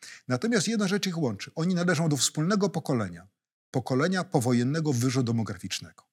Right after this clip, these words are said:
To jest najważniejsze pokolenie w historii powojennej. Dlaczego? Bo było najliczniejsze.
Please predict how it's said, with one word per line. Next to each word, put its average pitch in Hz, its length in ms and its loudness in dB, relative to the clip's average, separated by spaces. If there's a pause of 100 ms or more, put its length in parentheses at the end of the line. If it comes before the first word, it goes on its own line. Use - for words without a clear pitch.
(720)
To - 120 0
jest 185 200 4
najważniejsze 147 760 6
pokolenie 156 560 2
w - 80 -8
historii 117 420 -2
powojennej. 92 600 -6 (640)
Dlaczego? 117 460 -6 (280)
Bo 117 100 -2
było 139 220 2
najliczniejsze. 120 840 -2